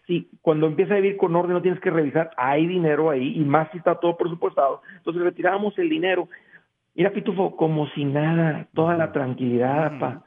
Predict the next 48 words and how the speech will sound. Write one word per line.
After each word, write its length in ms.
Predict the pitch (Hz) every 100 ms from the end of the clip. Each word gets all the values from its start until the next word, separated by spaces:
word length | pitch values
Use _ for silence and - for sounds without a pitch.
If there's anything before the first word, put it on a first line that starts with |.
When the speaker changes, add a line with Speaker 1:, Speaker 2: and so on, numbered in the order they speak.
| _
Speaker 2:
ujú. 340 | 147 139 135 175
Speaker 1:
Eh, 380 | 131 - 135 127
eh, 40 |
ahora, 240 | 131 143 123
no 160 | 135 135
sacaba 360 | 139 143 139 127
seiscientos 540 | 117 117 226 165 175
porque 140 | 170
no 60 | 147
habíamos 200 | 147 147
presupuestado 420 | 139 120 120 135 127
para 100 | 110
seiscientos. 500 | 107 196 151 - - _ _ _
Retirábamos 460 | 131 107 131 127 120
cuatrocientos. 640 | 120 110 113 190 160 - - - -
Speaker 2:
Claro. 120 | 117
Speaker 1:
Y 40 | 170
así 200 | 160 202
lo 140 | 220
mismo, 460 | 196 208 240 190 143
si 100 | 151
viene 160 | 180 220
un, 160 | 220 214 208
el 140 | 156 151
Día 120 | 190
de 60 |
las 140 | 196 156
Madres, 300 | 170 185 151
lo 140 | 151
quieren 180 | 147 175
celebrar, 360 | 165 147 165 - _ _
debe 140 | 170 170
estar 180 | 165
presupuestado. 520 | - 143 - - - - 165 -
Si 60 |
viene 120 | 165 196
un 40 |
aniversario, 640 | 180 156 147 170 175 180 - 170 -
¿verdad? 180 | 151
Que 60 | 160
lo 80 | 139
quieren, 260 | 170 170 156 170 -
lo 160 | 135 139
quieren 220 | 160 170
celebrar, 280 | 170 170 143
debe 160 | 147
estar 180 | 139 139
presupuestado. 520 | - - - - -